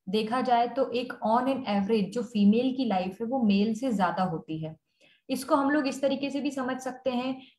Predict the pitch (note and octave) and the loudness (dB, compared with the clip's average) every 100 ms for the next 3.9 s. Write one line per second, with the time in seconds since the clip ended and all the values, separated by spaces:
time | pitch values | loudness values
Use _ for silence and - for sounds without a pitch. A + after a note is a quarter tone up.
0 | - B3+ B3+ - G#3+ G#3 G3+ A#3 A#3 C4 | -6 -4 -4 -2 2 2 2 0 0 0
1 | A#3 B3+ B3+ B3+ - F#3 G3 G#3 B3 A3+ | 2 2 4 2 0 -2 2 2 2 2
2 | A3+ A#3 A#3+ - G3+ G#3 G#3+ B3 C4 - | 2 2 -2 -2 0 0 0 0 0 -2
3 | G3+ - A#3+ A#3+ A#3 B3 A#3 C4+ | -4 -2 -2 -2 -4 -4 -4 -4